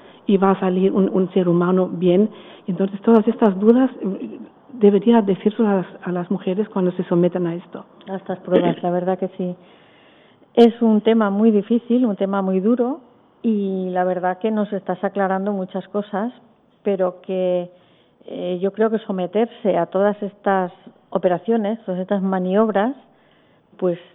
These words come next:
Speaker 2: mm, tiene que conllevar mucho dolor para la mujer y, bueno, y para el marido,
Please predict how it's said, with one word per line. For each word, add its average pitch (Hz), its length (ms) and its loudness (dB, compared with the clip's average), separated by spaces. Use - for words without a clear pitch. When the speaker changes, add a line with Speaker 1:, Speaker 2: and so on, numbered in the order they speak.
Speaker 2:
mm, 170 440 -8
tiene 247 260 2
que 220 140 -2
conllevar 175 400 -2
mucho 170 280 -4
dolor 170 340 -2
para 160 420 -4
la 165 120 -8
mujer 180 420 -4
y, 233 160 -4
bueno, 196 260 -2
y 202 40 -4
para 170 220 -6
el 165 100 -4
marido, 165 460 -4